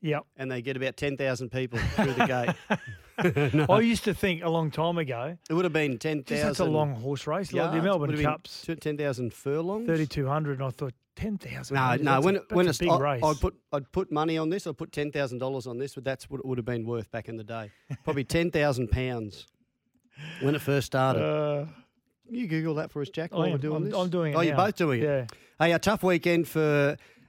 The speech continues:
Speaker 2: Adelaide skipper Chelsea Randall. She copped a, a whack.
Speaker 1: Yeah.
Speaker 2: Uh, left.
Speaker 1: Concussion.
Speaker 2: It looked like she was unconscious, um,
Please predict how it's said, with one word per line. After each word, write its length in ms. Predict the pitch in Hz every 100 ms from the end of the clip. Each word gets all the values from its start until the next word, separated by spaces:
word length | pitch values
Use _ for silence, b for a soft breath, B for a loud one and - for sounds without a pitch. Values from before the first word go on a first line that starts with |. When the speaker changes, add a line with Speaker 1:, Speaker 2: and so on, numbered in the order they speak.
| _
Speaker 2:
Adelaide 680 | 160 180 175 151 131 123 - _
skipper 560 | - - - 196 131 135
Chelsea 520 | - - 170 160 151 127
Randall. 560 | 127 151 180 170 135
She 260 | 131 190 214
copped 240 | 202 -
a, 60 | 117 104
a 80 | 117
whack. 420 | 110 139 143 -
Speaker 1:
Yeah. 500 | 139 139 160 165 151 127
Speaker 2:
Uh, 460 | 127 127 123 123
left. 360 | 127 147 - -
Speaker 1:
Concussion. 460 | 156 135 156 165 151
Speaker 2:
It 60 |
looked 180 | 160 196
like 120 | 143
she 100 | -
was 120 | 117
unconscious, 600 | 117 101 139 160 - 113 131
um, 260 | 127 123